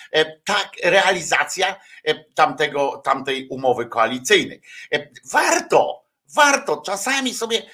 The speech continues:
e, posłuchać, tak samo jak warto posłuchać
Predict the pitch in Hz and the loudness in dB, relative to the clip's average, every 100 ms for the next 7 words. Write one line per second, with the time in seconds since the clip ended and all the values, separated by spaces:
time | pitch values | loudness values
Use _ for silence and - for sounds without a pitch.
0 | - - 180 - 190 - 208 - 262 170 | -12 -10 -8 -6 -4 -4 -6 -6 -4 -4
1 | - 196 - 277 302 302 226 156 185 285 | -2 -2 -2 -2 0 2 2 0 -6 -6
2 | 285 240 196 185 220 226 202 | 0 0 0 -6 -6 -2 -2